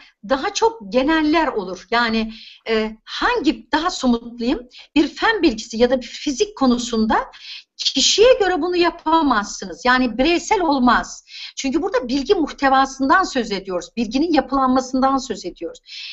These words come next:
Bilgiyi yapılandırırken A konusu, B konusu fizikten aldığınız, kimyadan aldığınız bir konu bir çocuğa görelik olmaz. Bu eğitim durumunda çocuğa gö-, görelik olur.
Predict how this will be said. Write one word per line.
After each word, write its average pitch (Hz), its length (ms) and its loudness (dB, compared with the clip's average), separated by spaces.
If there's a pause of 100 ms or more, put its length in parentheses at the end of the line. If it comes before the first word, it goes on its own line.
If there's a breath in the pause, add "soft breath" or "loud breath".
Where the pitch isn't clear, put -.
(200 loud breath)
Bilgiyi 320 420 -2
yapılandırırken 285 960 0 (100)
A 339 300 6
konusu, 233 500 -2
B 370 220 2
konusu 285 400 -4 (160)
fizikten 302 540 -2
aldığınız, 233 500 -2
kimyadan 262 600 2
aldığınız 233 540 0
bir 339 140 -2
konu 240 340 2 (420 loud breath)
bir 392 440 2
çocuğa 349 380 2
görelik 311 460 0
olmaz. 240 680 0 (340 loud breath)
Bu 415 240 2 (480)
eğitim 254 380 2 (140)
durumunda 302 500 0
çocuğa 233 440 -2
gö-, 202 280 -4
görelik 185 440 -6
olur. 160 420 -8